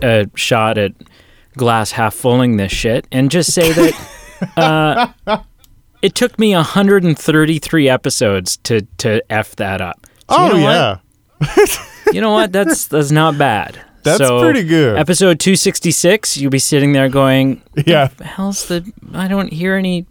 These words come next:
Speaker 1: you know.
Speaker 2: Yeah. For the
Speaker 1: But yeah.
Speaker 2: O G followers,
Speaker 1: Well, dude, uh,
Speaker 2: two sixty-six is gonna be meaningful.
Speaker 1: two sixty-six, they'll be like, "Oh my God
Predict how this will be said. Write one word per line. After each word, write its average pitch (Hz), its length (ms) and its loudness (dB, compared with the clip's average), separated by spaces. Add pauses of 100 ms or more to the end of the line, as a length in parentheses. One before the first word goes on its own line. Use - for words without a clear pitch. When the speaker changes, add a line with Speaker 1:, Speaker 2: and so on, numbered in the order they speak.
(100)
Speaker 1:
you 165 120 -2
know. 156 220 -2 (340)
Speaker 2:
Yeah. 123 440 0 (580)
For 151 180 -2
the 151 160 4
Speaker 1:
But 160 60 4
yeah. 175 80 4
Speaker 2:
O 165 40 2
G 151 300 0
followers, 131 380 2
Speaker 1:
Well, 202 120 4
dude, 165 100 0
uh, - 60 -6
Speaker 2:
two 156 180 2
sixty-six 139 920 -2
is 113 220 -4
gonna 123 200 -2
be 110 200 -2
meaningful. 110 720 -4 (880)
Speaker 1:
two 123 220 -8
sixty-six, - 640 -6
they'll 110 100 -6
be 104 120 -2
like, 98 340 -6
"Oh 98 340 -16
my 110 160 -18
God 104 380 -14